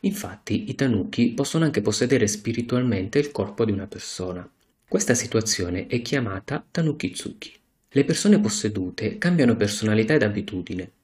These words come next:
inizieranno ad avere attacchi d'ira e un forte desiderio sessuale,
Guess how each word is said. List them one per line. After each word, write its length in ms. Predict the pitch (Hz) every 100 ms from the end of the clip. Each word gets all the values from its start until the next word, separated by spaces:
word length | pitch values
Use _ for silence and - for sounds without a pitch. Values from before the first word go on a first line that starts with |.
| -
inizieranno 580 | 113 110 - 127 135
ad 60 | 107
avere 260 | 101 107 104
attacchi 420 | - 120 - 104
d'ira 420 | 104 98 95 92
e 60 | 110
un 120 | 110
forte 320 | - 170 131
desiderio 420 | 117 113 104 101
sessuale, 720 | 98 95 - - 95 85 -